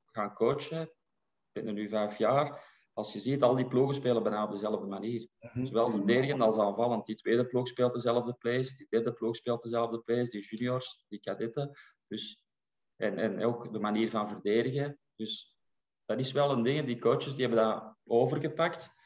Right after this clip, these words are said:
Speaker 1: En, en voor een stuk ook geïmplementeerd binnen hun dingen, met hun eigen accenten. Want
Speaker 2: Mhm.
Speaker 1: je moet niet een volledige copycat worden, ik zou dat ook niet willen. Maar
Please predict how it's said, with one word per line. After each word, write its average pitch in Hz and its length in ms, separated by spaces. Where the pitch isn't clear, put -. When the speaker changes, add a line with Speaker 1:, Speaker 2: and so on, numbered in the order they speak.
Speaker 1:
En, 107 320
en 107 160
voor 107 140
een 104 60
stuk - 260
ook 143 140
geïmplementeerd 117 720
binnen 113 220
hun 98 140
dingen, 127 220
met 127 100
hun 110 140
eigen 107 240
accenten. 123 420
Want 110 280
Speaker 2:
Mhm. 120 360
Speaker 1:
je 110 100
moet 110 180
niet 113 160
een 107 100
volledige 110 440
copycat 127 500
worden, 127 240
ik 143 80
zou 110 200
dat 101 80
ook - 80
niet 92 120
willen. 143 280
Maar 104 240